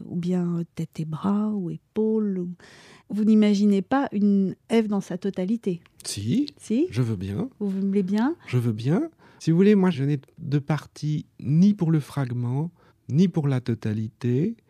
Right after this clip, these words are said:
Speaker 2: J'ai simplement le besoin, je sais pas comment vous dire, que ça fonctionne, quoi. Alors,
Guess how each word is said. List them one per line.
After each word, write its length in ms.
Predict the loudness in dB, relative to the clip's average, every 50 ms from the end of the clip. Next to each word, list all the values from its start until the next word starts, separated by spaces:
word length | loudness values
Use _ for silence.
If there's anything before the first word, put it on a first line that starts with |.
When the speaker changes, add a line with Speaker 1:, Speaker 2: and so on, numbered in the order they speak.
| _ -20 _ _ _ _
Speaker 2:
J'ai 140 | -6 -6 -4
simplement 760 | -2 0 -2 -2 0 0 0 0 2 0 0 0 0 -2 -6 -10 _ _ _ _ _ _
le 160 | -2 0 0
besoin, 720 | 2 2 2 2 2 2 0 0 2 2 2 2 2 0 -4 _ _ _ _ _ -20
je 160 | -16 -12 -10
sais 80 | -10 -8
pas 100 | -8 -6
comment 220 | -6 -4 -4 -2
vous 80 | -2 -2
dire, 180 | 0 -2 -2 -2
que 80 | -2
ça 160 | -4 -2 -2
fonctionne, 600 | -2 0 0 -2 -2 0 0 2 2 2 2 0 -2
quoi. 160 | -4 -6 -8 -8 _ -4
Alors, 340 | -2 -2 -2 -2 -4 -10 -20